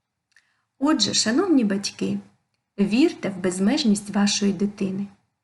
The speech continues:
і допоможіть їй повірити в свої сили. Це допоможе дитині долати труднощі. Хай нашим дітям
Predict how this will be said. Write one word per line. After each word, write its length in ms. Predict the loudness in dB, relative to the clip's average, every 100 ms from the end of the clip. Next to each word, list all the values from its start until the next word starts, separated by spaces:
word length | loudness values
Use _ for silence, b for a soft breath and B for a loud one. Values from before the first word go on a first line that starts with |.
| _
і 80 | 0
допоможіть 880 | 0 4 4 6 4 0 -2 -6 -4
їй 120 | -2 -2 -4
повірити 760 | -6 -2 0 2 0 -2 -4 -4 -10
в 60 | -10
свої 520 | -6 -4 -4 -8 -12 -16 _
сили. 500 | -10 -6 -4 -4 -6 -8 _ _ _ _
Це 160 | -6 -2
допоможе 720 | -2 0 2 4 4 2 0
дитині 640 | -4 -6 -2 2 2 0 -4 -12 _
долати 580 | -6 -4 -2 -2 -4 -6 -6 -10 _ _
труднощі. 720 | 0 2 2 -2 -6 -8 -10 _ _ _ _ _ -20 _ _ _ _ _ _ _ _ _ _
Хай 300 | _ 2 4
нашим 540 | 4 2 2 0 2 0
дітям 500 | 2 -2 -2 -6